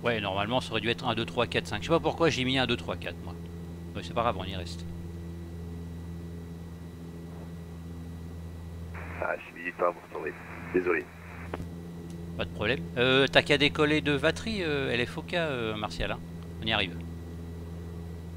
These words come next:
Speaker 1: Sinon, tu ne rattraperas pas, hein, et puis, euh, tu vas avoir vingt minutes de retard, hein, facile.
Speaker 2: Alors, pour le team, euh, d'uniforme Kilo, je suis à vos, euh,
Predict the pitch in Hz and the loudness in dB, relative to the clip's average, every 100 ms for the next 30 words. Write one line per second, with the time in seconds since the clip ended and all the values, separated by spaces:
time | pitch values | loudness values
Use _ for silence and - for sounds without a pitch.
0 | 85 82 82 85 - - - - - - | -8 -8 -8 -8 -8 -8 -8 -8 -8 -4
1 | 131 139 139 120 - 139 131 - 120 104 | -2 0 4 6 8 6 6 4 4 2
2 | 95 85 87 87 85 87 82 95 92 107 | 0 -4 -6 -4 -4 -6 -4 -2 2 2
3 | 101 104 104 107 117 - 107 95 85 - | 2 0 -2 -2 -4 -4 -4 -4 -6 -8
4 | - - - - - - - - - - | -10 -10 -10 -10 -12 -12 -12 -10 -10 -10
5 | - - - - - 82 - - 82 85 | -10 -10 -10 -10 -10 -10 -10 -10 -10 -10
6 | 82 80 92 95 98 98 - 98 101 139 | -4 0 2 2 2 0 -2 -4 -2 2
7 | 139 123 107 104 107 104 92 95 92 85 | 2 6 6 6 2 -4 -2 -4 -6 -10
8 | 85 87 92 90 90 87 87 87 90 87 | -6 0 2 2 -2 -2 -2 2 2 4
9 | 90 87 87 85 85 85 85 87 87 90 | 4 4 2 -2 2 6 8 8 10 10
10 | 87 85 85 85 85 85 85 87 87 | 8 6 4 4 4 4 4 6 6